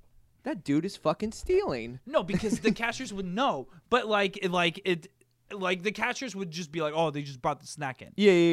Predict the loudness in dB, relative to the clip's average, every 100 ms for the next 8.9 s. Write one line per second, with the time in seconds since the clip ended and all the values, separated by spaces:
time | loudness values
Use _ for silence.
0 | 4 4 2 2 2 0 -4 -4 -6 -2
1 | 0 0 -4 -10 -10 -10 -10 -12 -10 -12
2 | -10 -14 _ _ _ _ _ -12 -6 -4
3 | -2 -2 -2 0 6 6 6 4 4 4
4 | 4 4 6 8 8 6 4 4 6 6
5 | 4 0 2 4 6 6 6 0 2 2
6 | 6 6 6 4 2 2 2 -2 -2 0
7 | 0 0 2 0 0 -2 -4 -4 -2 2
8 | 4 2 0 -8 -8 -8 -10 -10 -10